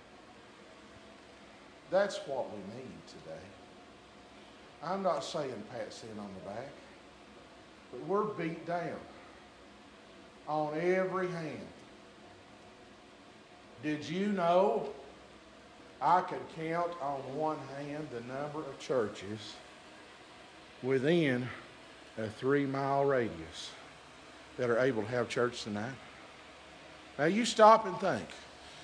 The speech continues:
Let your mind wander right up twenty-five E. And then go down Industrial Park Road.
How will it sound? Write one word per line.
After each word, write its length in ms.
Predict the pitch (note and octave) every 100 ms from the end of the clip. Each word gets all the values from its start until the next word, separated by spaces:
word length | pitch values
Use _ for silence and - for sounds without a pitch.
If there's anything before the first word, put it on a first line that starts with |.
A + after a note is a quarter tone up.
| - - -
Let 220 | D#3 F3+
your 140 | G3+ G3
mind 380 | F#3+ E3+ C#3 C#3
wander 240 | C3 A#2
right 240 | A#2+ B2+
up 180 | C3+ -
twenty-five 600 | C#3+ C3+ A#2 - A#2 G#2+ G#2
E. 40 | G2 D#2 - - - - - - - -
And 100 | D#3+
then 80 | G3
go 160 | G3 G3+
down 240 | G3+ F#3+
Industrial 580 | F3 D#3+ E3+ E3 - C3
Park 360 | B2 C3 B2+ A#2+
Road. 140 | A2+